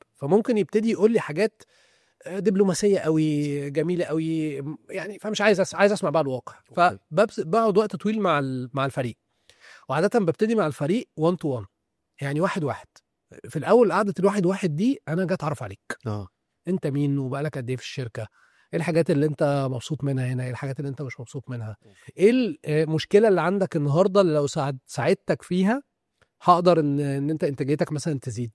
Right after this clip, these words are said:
Speaker 2: أوكي.
Speaker 1: عادة في القعدة دي بقى بتسمع مثلًا حد أنا مش عارف آخد إجازات، بتسمع حد أنا ترقيتي متأخرة بقالها سنتين. هو طبعًا في المرحلة دي أول ما تفتح الباب ده كله بيرمي عليك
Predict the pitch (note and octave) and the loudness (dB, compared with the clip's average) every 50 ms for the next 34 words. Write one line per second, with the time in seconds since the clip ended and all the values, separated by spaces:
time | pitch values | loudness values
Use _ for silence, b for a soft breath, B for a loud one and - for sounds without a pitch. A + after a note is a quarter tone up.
0 | _ - _ A#2 B B B B B B A#2 C#3+ F3 - A#3+ A3 E3 F#3 D#3 E3+ | _ -20 _ _ B B B B B B -6 -4 -2 2 2 2 2 2 2 2
1 | F#3+ F3 F#3 F#3+ G3+ F#3 - - F3 - F#3 D#3+ C#3+ D3+ - C#3 A#2 C3+ C3+ C#3+ | 2 2 4 6 4 4 4 0 -2 -2 0 -2 -2 -2 -4 -4 -6 -6 -6 -6
2 | B2+ - - B2+ - A#2+ A#2+ A#2+ A#2+ A2+ A#2 A2 B2 B2+ - - - _ _ _ | -6 -4 -6 -6 -4 -4 -6 -6 -6 -6 -6 -6 -6 -8 -8 -12 -20 _ _ _
3 | _ _ _ _ - _ - D3+ - - D3+ B2 - D3 C3+ B2+ C#3+ C#3 C#3 C3 | _ _ _ _ -18 _ -8 -8 -6 -4 -4 -4 -4 -6 -8 -6 -6 -6 -6 -6
4 | C3 C3 B2+ A#2+ - B2+ A#2 - C3 - C#3+ B2+ - - - D3+ C3+ C3+ C3+ B2 | -6 -6 -6 -6 -8 -8 -8 -8 -6 -6 -6 -6 -6 -8 -8 -6 -6 -6 -4 -4
5 | C3 C3+ C3+ B2+ - - B2 A2+ - C3+ C3+ C3 B2+ - b b b - D#3 D#3+ | -4 -4 -4 -6 -6 -8 -10 -10 -6 -6 -4 -4 -6 -8 b b b -4 -4 -4
6 | - - - F3+ F3 F#3+ F3+ D#3+ - E3 C#3 C#3 C#3 C3+ C#3 A#2+ - - E3+ D#3+ | -4 -2 0 4 4 4 4 2 0 -2 -4 -2 -2 -4 -4 -4 0 0 2 2
7 | D#3+ D3+ F3 F3 D#3 - D#3 - - D3+ D3 C#3 E3 E3 E3+ F3+ - F#3 E3+ F3 | 4 2 2 2 0 -2 -6 -6 -4 -4 -2 -2 0 0 0 0 0 2 0 2
8 | D3 D#3+ E3+ F3+ E3+ D3 C3+ D3+ F3 - - - | 4 4 2 2 2 0 0 0 -2 -2 -6 -20